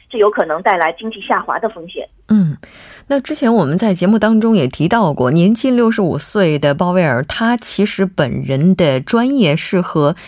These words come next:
Speaker 2: 经济没有任何关系的，但他此前的丰富工作经历可能会给美联储决策带来不一样的视角。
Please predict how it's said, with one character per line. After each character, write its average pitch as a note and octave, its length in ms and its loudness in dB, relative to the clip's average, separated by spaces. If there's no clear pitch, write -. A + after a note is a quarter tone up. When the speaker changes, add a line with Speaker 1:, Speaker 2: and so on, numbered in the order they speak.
Speaker 2:
经 D4 200 0
济 C4+ 120 0
没 G3 120 4
有 G#3 120 0
任 F#3 120 0
何 E3+ 120 0
关 A3 240 0
系 - 160 -4
的， A2+ 140 0
但 B3+ 260 0
他 C#4+ 280 -4
此 - 180 -6
前 D3+ 180 -2
的 F#3+ 80 2
丰 A3 200 0
富 G#3+ 120 -4
工 G#3+ 220 0
作 G3+ 180 0
经 A3 240 -2
历 G#3+ 140 -2
可 - 300 -4
能 G#3 180 0
会 C#4+ 160 0
给 G3 140 0
美 D3 200 2
联 C3+ 200 0
储 B2+ 160 -4
决 C#3 180 -2
策 D#3+ 160 0
带 D#3 140 -2
来 C3 120 -2
不 D#3 120 -2
一 D3 60 0
样 C#3+ 140 0
的 B2 80 -2
视 C#3+ 220 -6
角。 - 300 -8